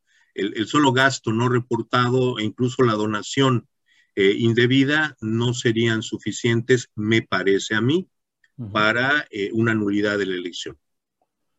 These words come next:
Speaker 2: Eh, consejero Espadas, ¿cómo contrastar el rigor que tuvo el I N E en los casos de las precandidaturas de Guerrero y Michoacán del partido Morena,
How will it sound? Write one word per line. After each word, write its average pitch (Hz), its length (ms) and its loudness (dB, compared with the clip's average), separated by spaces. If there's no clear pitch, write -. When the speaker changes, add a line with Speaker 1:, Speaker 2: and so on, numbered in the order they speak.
Speaker 2:
Eh, 143 320 -4
consejero 151 480 -4
Espadas, 180 500 -4
¿cómo 208 320 -2
contrastar 139 840 -2
el 135 160 2
rigor 143 380 0
que 151 100 -2
tuvo 160 360 0
el 135 140 2
I 156 80 -2
N 147 160 2
E 139 240 -6
en 127 120 0
los 127 160 -4
casos 147 440 0
de 120 140 0
las 117 380 -6
precandidaturas 139 1400 -2
de 117 180 -2
Guerrero 131 400 2
y 135 60 4
Michoacán 127 720 0
del 113 180 -2
partido 123 380 -4
Morena, 131 580 0